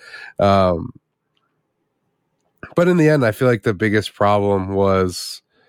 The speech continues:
and I, I could be entirely wrong about the team, but it, it felt like people who don't know how to write a black protagonist, writing a black protagonist in a satirical way,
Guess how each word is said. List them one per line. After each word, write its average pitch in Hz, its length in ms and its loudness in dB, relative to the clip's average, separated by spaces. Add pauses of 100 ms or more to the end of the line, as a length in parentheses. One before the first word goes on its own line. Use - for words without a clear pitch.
(1300)
and 113 160 2
I, 110 200 2
I 107 40 0
could 107 220 -6
be 107 200 2
entirely 98 400 0
wrong 95 220 0
about 95 180 0
the 90 80 -10
team, 101 540 0 (720)
but 123 140 2
it, 113 140 -4
it 127 240 0
felt 131 300 0
like 120 440 -2 (160)
people 117 540 2
who 104 640 0 (640)
don't 113 360 -2
know 110 300 2
how 107 220 0
to 104 120 0
write 95 560 0 (920)
a 117 100 0
black 98 360 0
protagonist, 90 1040 -2 (320)
writing 104 580 2
a 101 80 2
black 95 360 0
protagonist 90 840 -2
in 95 240 0
a 92 100 2
satirical 104 800 0
way, 120 320 0